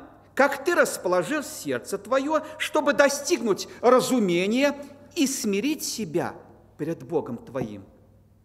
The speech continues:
слова твои услышаны. «И я пришёл бы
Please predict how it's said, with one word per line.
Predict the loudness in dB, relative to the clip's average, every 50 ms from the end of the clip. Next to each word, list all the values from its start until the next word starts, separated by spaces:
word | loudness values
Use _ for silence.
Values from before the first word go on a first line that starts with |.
| _ _ _ _
слова | -18 -10 -6 -6 -4 -4 -6
твои | -8 -8 -8 -8
услышаны. | -8 -10 -14 -14 -14 -14 -14 -14 -18 -20 -20 -20 -20 -20 -20 _ _ _ _ _ _ _ _ _ _ _ _ -20 -20 _ _ _
«И | 0 2
я | 2 2 2 0 2 2 4 4 4 2
пришёл | 2 0 0 0 0 0 0 2 4 4 4 4 4 2
бы | 0 -2 -2 -2